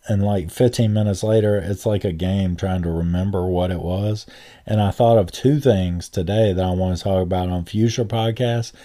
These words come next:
and I forgot both of 'em, like, within ten minutes 'cause I was working. And I, you know, w-, d-, while I was on break, I was working. And so it was like a little game I was playing in my head trying to, uh,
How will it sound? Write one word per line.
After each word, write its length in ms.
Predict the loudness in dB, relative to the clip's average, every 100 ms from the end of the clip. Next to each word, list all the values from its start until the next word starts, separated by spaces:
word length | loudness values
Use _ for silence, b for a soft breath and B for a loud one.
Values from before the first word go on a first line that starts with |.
| B B B
and 100 | -2
I 60 |
forgot 560 | -2 -4 -4 -4 -6 -4
both 360 | -2 0 -2 -4
of 200 | -6 -8
'em, 240 | -10 -14 _ _ -6
like, 220 | -6 -2
within 300 | -2 -2 -4
ten 280 | -4 -2 -2
minutes 380 | -2 -4 -8 -8
'cause 220 | -6 -4
I 80 | -4
was 200 | -4 -6
working. 560 | -4 -4 -4 -6 -10 -12 -6
And 140 | -4
I, 160 | -4 -8 _ -12
you 200 | -8 -4
know, 360 | -4 -6 -8 -12 -14 -10
w-, 220 | -8 -6
d-, 260 | -6 -6
while 300 | -6 -6 -4
I 20 | -4
was 280 | -2 -2
on 180 | -2 -4
break, 300 | -2 -2 -2
I 80 | -4
was 100 | -6
working. 320 | -4 -4 -6 -10 B B B
And 100 | -4
so 160 | 0 0
it 40 |
was 140 | 0
like 200 | 0 -2
a 40 | -2
little 300 | 0 2 0
game 340 | 0 0 0
I 120 | -2
was 180 | -4 -6
playing 220 | -6 -4
in 60 | -4
my 120 | -4 -6
head 180 | -8 -10
trying 320 | -8 -6 -6
to, 320 | -6 -8 -6
uh, 240 | -8 -8